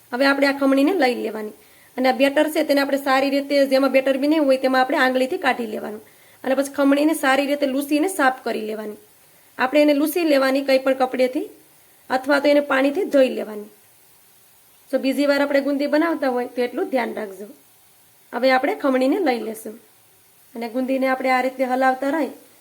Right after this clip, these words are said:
અને તળી લેશું. તો ગુંદીને આપણે કાસી નથી રાખવાની, આને આપણે એકદમ ક્રિસ્પી થાય ત્યાં સુધી પકાવવાની છે. એકદમ કડક ગુંદી થઈ જવી જોઈએ, કેમ કે એ સાસણીમાં જશે તો પાછી પોસી થઈ જશે.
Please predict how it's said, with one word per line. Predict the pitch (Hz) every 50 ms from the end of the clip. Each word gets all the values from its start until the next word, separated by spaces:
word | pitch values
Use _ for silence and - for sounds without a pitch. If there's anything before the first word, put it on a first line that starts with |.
| _ -
અને | 233 240 262 320
તળી | 302 - 247 240 226 208
લેશું. | 208 208 202 - - 208 208 - _ _ _ _ _ _ _ _ _ _ _ _ _ _ _ _ _ -
તો | 262
ગુંદીને | 214 262 277 277 285 285 277 277
આપણે | 277 277 359 381
કાસી | 381 - 269 254 262 262 233
નથી | 226 220 - - 226
રાખવાની, | 214 214 214 - 220 220 208 220 294
આને | 262 247 262 269
આપણે | 262 262 269 262 254 269
એકદમ | 277 277 262 226 - - 226 262 285 330
ક્રિસ્પી | 330 - - 262 269 269 - - 277 269
થાય | 277 285 294
ત્યાં | 294 285 262 247 247 240 -
સુધી | 240 202 285 392 466 -
પકાવવાની | - - - - 220 208 214 214 208 208
છે. | 196 - - 214 - - - - _ _ _ _ _ _ _ _ _ _ _ - - - - - - 262
એકદમ | 277 262 240 294 302 285
કડક | 285 277 277 277 302 262 240
ગુંદી | 240 269 247 233 240
થઈ | - 240 220
જવી | 190 220 220 220 208
જોઈએ, | 220 214 208 214 - - _ _ _ _
કેમ | 254 254 254
કે | 254 277 269
એ | 269
સાસણીમાં | 262 - 262 254 262 277 277 277 277 277 277 269
જશે | 320 320 - - 247 - - - - - _ _ - _ _ _ -
તો | 262
પાછી | 269 - 262 262 269 302 370
પોસી | 381 - 285 277 269 277 254
થઈ | - 240 226 214
જશે. | 196 220 220 - - 214